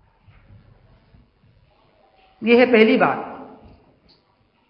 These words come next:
دوسری بات کہ تمام رسول نے، تمام انبیاء کرام نے صرف ایک اللہ کی دعوت دی ہے، توحید کی دعوت دی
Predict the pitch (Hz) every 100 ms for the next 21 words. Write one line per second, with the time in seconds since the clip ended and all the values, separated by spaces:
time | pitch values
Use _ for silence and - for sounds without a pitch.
0 | _ _ _ 226 294 370 381 311 339 -
1 | - - - - - _ _ _ _ _
2 | _ _ _ _ _ _ _ _ _ _
3 | _ _ _ _ _ _ _ - 277 233
4 | - - - - - 196 233 320 294 233
5 | 277 294 269 175 139 - - - - _
6 | _ _ _ _ 214 247 294 311 254 240
7 | 269 269 233 262 349 294 226 320 - -
8 | - - - _ - _ 320 269 262 254
9 | 220 285 320 294 - - 202 220 226 302
10 | 294 320 - - - - - _ _ _
11 | - 214 269 302 247 240 240 233 311